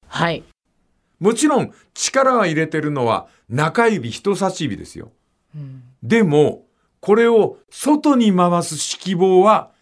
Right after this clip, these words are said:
Speaker 2: 薬指が取るのよ。
Speaker 1: あ、そうかもしれない。
Speaker 2: だろ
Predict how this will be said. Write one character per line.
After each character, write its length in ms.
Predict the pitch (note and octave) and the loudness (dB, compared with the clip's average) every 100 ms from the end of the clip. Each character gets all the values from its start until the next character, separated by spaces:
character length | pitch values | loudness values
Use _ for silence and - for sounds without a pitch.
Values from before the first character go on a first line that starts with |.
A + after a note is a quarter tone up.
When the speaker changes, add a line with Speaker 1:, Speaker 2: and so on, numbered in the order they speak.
| _ _ _ | _ _ _
Speaker 2:
薬 420 | - - C#4 B3+ | -6 0 4 4
指 220 | A3+ E3+ | 4 4
が 120 | F3 D3+ | 0 0
取 220 | B2+ A#2 | -4 -6
る 60 | |
の 60 | D#2 | -10
よ。 60 | - _ _ _ _ _ | -18 _ _ _ _ _
Speaker 1:
あ、 140 | D3+ | -20
そ 200 | - B3 | -14 -12
う 40 | B3 | -10
か 120 | F3+ | -12
も 100 | D3+ | -14
し 140 | - | -16
れ 120 | D#3 D3+ | -16 -16
な 220 | C#3 B2 | -16 -18
い。 100 | - _ _ - | -20 _ _ -4
Speaker 2:
だ 120 | - | -4
ろ 320 | - - | -4 -10